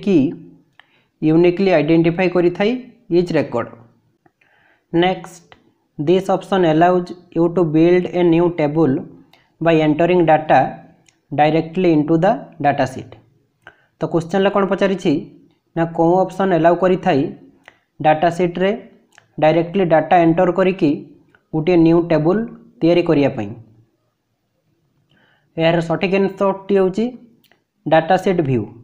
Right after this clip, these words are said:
ତ ଡାଟା ସିଟ୍ ଭ୍ୟୁ ଆଲାଉ କରିଥାଏ ଡାଟା ସିଟ୍ରେ ଡାଇରେକ୍ଟଲି ଡାଟା ଏଣ୍ଟର କରିକି ଗୋଟିଏ ନ୍ୟୁ ଟେବୁଲ ତିଆରି କରିବା ପାଇଁ।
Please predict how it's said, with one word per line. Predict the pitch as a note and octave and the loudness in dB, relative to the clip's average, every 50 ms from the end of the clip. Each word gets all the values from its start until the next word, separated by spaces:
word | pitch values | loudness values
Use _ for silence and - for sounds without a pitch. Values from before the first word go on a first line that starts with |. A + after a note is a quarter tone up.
| - _ _ _ _ _ _ _ _ _ _ _ _ _ _ _ - | -20 _ _ _ _ _ _ _ _ _ _ _ _ _ _ _ -8
ତ | E3 D3 C#3 D3+ | -6 -2 0 2
ଡାଟା | D#3 D3+ D3+ F3+ F3+ | 2 2 2 2 0
ସିଟ୍ | F3 - G3 F#3+ F#3 F#3 | 0 0 -2 -2 -2 -2
ଭ୍ୟୁ | D#3+ D#3+ F3+ G3 G3 G#3+ A3+ A#3 - - - D3 D#3 | -2 0 2 2 2 2 0 -4 -8 -10 -4 0 2
ଆଲାଉ | E3 F3+ F#3 F3 F3+ | 4 4 4 4 2
କରିଥାଏ | F#3 F#3 F#3 F3 - F#3 E3 C#3+ D#3 F3 - - - - - _ _ _ _ _ _ _ _ _ - | 2 2 0 0 0 0 0 0 0 0 -2 -6 -12 -20 -20 _ _ _ _ _ _ _ _ _ -4
ଡାଟା | D3+ D#3 D#3 D#3 F3 E3+ | -2 0 0 2 0 0
ସିଟ୍ରେ | E3+ F3+ F3 E3+ F3 F3+ F#3+ F3 D#3 | 2 0 -2 0 0 0 0 2 2
ଡାଇରେକ୍ଟଲି | D3+ D3+ D#3 E3 D#3+ E3 - F#3+ F#3 E3+ E3 | 2 2 2 0 -2 -4 -2 -2 0 2 2
ଡାଟା | D#3 - - F3+ D#3+ D3+ | 2 2 2 0 2 2
ଏଣ୍ଟର | D3+ D3+ D#3 E3 E3 E3 | 2 0 0 -2 0 0
କରିକି | E3+ D#3+ E3 E3 E3 G#3 A#3+ A#3+ - - - - _ - | 2 2 2 2 0 -2 -4 -4 -8 -14 -20 -16 _ -8
ଗୋଟିଏ | D3 C#3+ D3 E3+ E3 | -6 -4 0 0 2
ନ୍ୟୁ | D#3 D3+ D#3 D#3+ F3 E3 E3 | 2 2 2 2 2 0 0
ଟେବୁଲ | D#3+ D3 C#3+ D#3 F3+ A3 A3+ - - - - _ _ - | -2 -2 0 0 -2 -2 -4 -6 -10 -18 -20 _ _ -2
ତିଆରି | D#3+ E3 E3 E3+ E3 | 0 0 2 2 2
କରିବା | D#3+ C#3+ C#3 B2+ - | 0 0 0 0 -2
ପାଇଁ। | A2+ G#2+ G#2 | -6 -10 -10